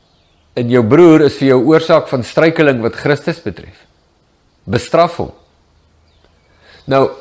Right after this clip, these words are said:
ons kry dieselfde idee in, in Romeine hoofstuk veertien, waar Paulus sê, "Ek sal die vleis wat aan afgode geoffer is eet, geen probleem nie.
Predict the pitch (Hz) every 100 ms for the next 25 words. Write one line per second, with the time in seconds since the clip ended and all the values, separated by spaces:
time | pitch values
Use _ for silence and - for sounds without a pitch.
0 | - 135 - 190 165 151 - 202 247 202
1 | 143 120 170 120 107 120 - 147 139 135
2 | - _ 131 135 131 123 175 208 165 139
3 | 139 - - 190 151 - 95 85 - 117
4 | 117 123 135 - 101 - 180 202 - 131
5 | 127 - - - _ 139 139 165 156 147
6 | - 170 190 185 165 135 143 - 156 147
7 | 147 131 147 135 - 160 156 - 156 147
8 | 127 107 131 120 87